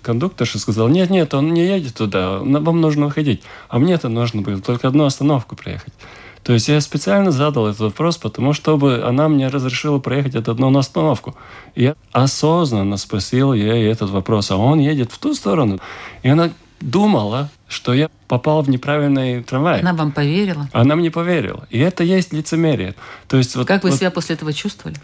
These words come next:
Speaker 1: когда я это осознал, ну, с одной стороны, это, О, как я круто бе-,
Speaker 2: Обманул человека,
Speaker 1: обманул
Speaker 2: да?
Speaker 1: человека, да. И я получил свою выгоду. Я проехал эту одну остановку, которая мне нужна была.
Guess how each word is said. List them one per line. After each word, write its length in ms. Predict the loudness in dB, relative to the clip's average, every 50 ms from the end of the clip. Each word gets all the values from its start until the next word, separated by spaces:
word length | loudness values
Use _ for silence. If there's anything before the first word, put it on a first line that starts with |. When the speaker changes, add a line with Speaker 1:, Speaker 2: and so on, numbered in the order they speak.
| -20 -20 -20 -10 -2
Speaker 1:
когда 320 | 0 2 4 4 4 4
я 140 | 2 2 0
это 180 | 0 0 -2 -2
осознал, 580 | -2 -2 -2 0 0 2 2 2 2 2 0 0
ну, 240 | 0 0 0 0 -2
с 120 | -2 -2
одной 220 | -2 0 0 0 -2
стороны, 320 | 0 0 0 2 2 2
это, 180 | 0 -2 -2 -2
О, 260 | 0 0 0 0 0 0
как 200 | -2 -4 -4 -2
я 200 | -2 0 0 -2 -4
круто 420 | -4 -2 -2 0 0 0 -2 -2 0 0
бе-, 300 | 0 0 2 2 4 4
Speaker 2:
Обманул 420 | 4 4 2 2 2 2 0 -2
человека, 280 | 0 0 0 2 2 2
Speaker 1:
обманул 280 | 2 2 2 0 0 -2
Speaker 2:
да? 40 |
Speaker 1:
человека, 520 | -4 -2 -2 -2 -2 -2 -4 -8 -8 -8 -6
да. 240 | -4 -2 -2 0 0
И 200 | -2 0 0 0
я 100 | 0 0
получил 480 | 0 0 0 0 0 0 0 -2 -2
свою 240 | -2 -2 -2 -2 0
выгоду. 420 | 0 0 0 0 0 -2 -2 -2
Я 180 | 0 0 0 0
проехал 460 | 0 -2 0 0 0 0 0 0 0
эту 180 | 0 0 -2 -2
одну 180 | -2 0 0
остановку, 460 | 0 0 0 0 2 2 0 0 -4 -10
которая 300 | -10 -6 -4 -2 0 0
мне 160 | 0 0 0
нужна 380 | 0 0 -2 -2 0 0 0 0
была. 260 | 0 -2 -4 -6 -8